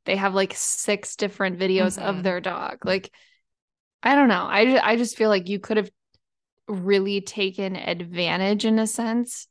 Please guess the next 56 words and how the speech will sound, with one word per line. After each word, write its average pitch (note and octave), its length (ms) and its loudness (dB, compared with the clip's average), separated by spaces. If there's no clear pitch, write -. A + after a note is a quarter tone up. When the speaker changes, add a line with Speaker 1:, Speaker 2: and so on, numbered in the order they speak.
Speaker 1:
of F3+ 580 0
your F#3+ 160 2
situation. F#3+ 920 -2
And - 180 -6
instead F#3 440 -2
of E3+ 60 -4
doing F3 260 -4
that, G3+ 140 -2
you F#3+ 80 -4
were F#3 140 -4
like, F3 220 -6
"No, F3 160 0
I'm E3+ 120 0
actually D#3+ 280 -4
gonna F3 180 -6
live F3 180 -4
my F3 140 -2
life A2+ 420 -2
and F#3 160 -2
enjoy F#3 640 -4
this F#3+ 180 -4
moment F#3 280 -2
in F#3+ 100 -6
time G#3 500 0
and G3+ 160 2
not F#3 160 0
Speaker 2:
Yeah. - 80 -2
Speaker 1:
obsess F#3 500 -4
over F3+ 480 -2
coming G3 300 -2
up F#3 100 -4
with F#3+ 120 2
a F#3 60 2
caption G3 600 -2
for F#3 240 2
my F#3+ 160 -2
new - 180 -2
dog." - 480 -4
Like, F3+ 240 -2
Speaker 2:
Oh G#3 180 -2
my F#3 240 -6
God. D3+ 400 -6
Speaker 1:
you A3+ 60 8
know G#3+ 80 8
Speaker 2:
No, G#3+ 40 8
Speaker 1:
what G#3 100 8
I G3+ 100 8
mean? F#3 120 2
Speaker 2:
seriously, G#3+ 520 6
that F#3 260 0
is, G#3 180 -2
like, D4+ 280 -4
the D#4+ 140 0
game D#3 300 -4
changer C3 380 -4
because G3 300 0